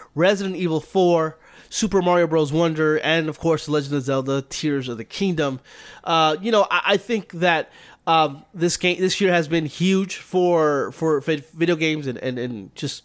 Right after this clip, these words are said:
in terms of how people have been talking about games. And so these, I don't find any, any of these to be surprising. I think all these are deserving one way or the other. Um,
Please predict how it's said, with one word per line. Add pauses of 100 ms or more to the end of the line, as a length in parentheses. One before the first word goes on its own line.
in
terms
of
how
people
have
been
talking
about
games. (380)
And
so
these, (320)
I
don't
find
any, (140)
any
of
these
to
be
surprising.
I
think
all
these
are
deserving
one
way
or
the
other. (340)
Um,